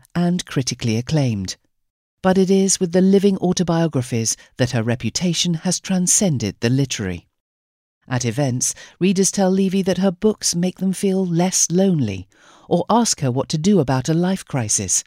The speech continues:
One can't quite imagine readers doing this with, say, Rachel Cusk, who anatomizes female experience, but in a somewhat chillier style. At one of Levy's online readings during the covid pandemic,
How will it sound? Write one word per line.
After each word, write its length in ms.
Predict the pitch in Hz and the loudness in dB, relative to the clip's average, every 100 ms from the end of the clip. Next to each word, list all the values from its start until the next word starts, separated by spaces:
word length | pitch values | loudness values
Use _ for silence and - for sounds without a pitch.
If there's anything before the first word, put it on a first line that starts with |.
| _ _ _ _ _ _ | _ _ _ _ _ _
One 180 | 120 110 | -4 -4
can't 420 | - 147 120 - | -2 -2 -2 -4
quite 240 | - 113 113 | -4 -2 0
imagine 380 | 117 120 117 113 | 0 0 0 0
readers 340 | 120 110 - | 0 0 -2
doing 260 | 113 110 113 | -2 0 -2
this 220 | 110 - | -4 -4
with, 160 | 104 | -4
say, 300 | - 113 107 | -4 -4 -4
Rachel 380 | 98 107 - 98 | -4 -6 -6 -8
Cusk, 480 | - - 151 - - - - - | -8 -8 -4 -4 -6 -14 -20 -6
who 160 | 143 120 | 0 2
anatomizes 720 | 151 170 131 113 101 101 - | 2 0 0 0 -2 -4 -6
female 340 | 110 104 101 | -4 -4 -4
experience, 640 | 101 - 135 117 107 - - - - _ | -6 -6 -2 -2 -2 -4 -6 -10 -20 _
but 180 | 127 120 | -6 -4
in 140 | 113 | -2
a 240 | 107 104 _ | -4 -4 _
somewhat 460 | - 127 98 73 - | -6 -4 -4 -8 -6
chillier 420 | - 214 98 73 | 0 2 0 -2
style. 600 | - - 127 101 65 - _ _ _ _ _ _ _ _ _ _ - | -4 -2 -2 -2 -6 -12 _ _ _ _ _ _ _ _ _ _ -4
At 160 | 139 156 | -2 0
one 180 | 165 | 2
of 120 | 156 151 | 2 2
Levy's 340 | 151 143 135 | 0 2 0
online 420 | 156 143 135 131 139 | 0 2 2 2 2
readings 500 | 175 123 113 139 - | 2 0 -2 -4 -2
during 220 | 123 117 | -2 0
the 80 | 110 | -2
covid 340 | 143 123 113 | -2 -2 -2
pandemic, 580 | 120 117 156 139 120 | -2 0 2 0 -2